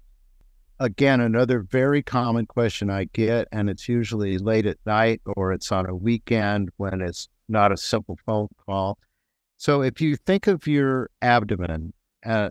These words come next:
and your pelvis, that area as a, as a pizza, a big round circle or a pie,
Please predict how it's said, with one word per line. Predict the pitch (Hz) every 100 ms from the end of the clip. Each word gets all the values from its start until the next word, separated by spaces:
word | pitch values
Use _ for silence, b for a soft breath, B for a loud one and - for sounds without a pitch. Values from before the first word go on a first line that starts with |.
| -
and | 113 104
your | 104 98
pelvis, | - 107 98 95 -
that | 107 104
area | 107 110 104 95 87
as | 101 98 90
a, | 98 90
as | - 95 -
a | 98
pizza, | - 139 - - 78 - _ 98
a |
big | - 127 113
round | 117 113 113 110
circle | - 110 95 80 65
or | - 117 117
a | 113
pie, | - 131 98 76